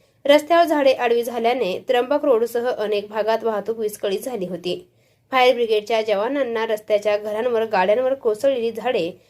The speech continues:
रस्ते मोकळे करण्यासाठी नागरिक मदतीसाठी सतत फोन येत होते, मात्र स्टाफ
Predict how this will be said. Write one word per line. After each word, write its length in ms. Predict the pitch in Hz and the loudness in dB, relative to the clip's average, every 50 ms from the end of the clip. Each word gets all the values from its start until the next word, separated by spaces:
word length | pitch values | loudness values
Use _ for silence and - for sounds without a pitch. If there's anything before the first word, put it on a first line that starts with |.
| _ _ _ - | _ _ _ 4
रस्ते 320 | 254 285 294 294 370 381 | 4 4 6 4 2 0
मोकळे 320 | 359 349 311 - 277 262 269 | 2 0 2 2 2 2 2
करण्यासाठी 720 | 269 254 233 240 240 262 277 - 285 269 285 277 277 285 | 2 0 0 0 0 -2 -2 -2 -6 -6 -4 -4 -2 0
नागरिक 420 | 277 247 214 196 208 214 220 220 | 0 0 0 0 -2 -4 -4 -4
मदतीसाठी 680 | 214 208 208 214 214 285 277 285 285 233 - 233 240 | -4 -2 -2 -2 -2 -4 -4 -4 -4 -2 -2 -4 -4
सतत 360 | 233 - 247 - - 202 208 - - | -2 -4 -4 0 0 0 0 -2 -2
फोन 180 | - 226 220 - - - | -2 0 0 0 0 -2
येत 100 | 220 202 - | -4 -4 -4
होते, 300 | 185 175 - 175 156 - - _ _ _ _ _ _ - | -6 -6 -4 -4 -4 -6 -8 _ _ _ _ _ _ -6
मात्र 300 | 214 202 202 208 202 208 | -4 -4 -2 0 -2 -2
स्टाफ 320 | 202 - - 226 190 208 | -2 -2 -2 -2 -2 -2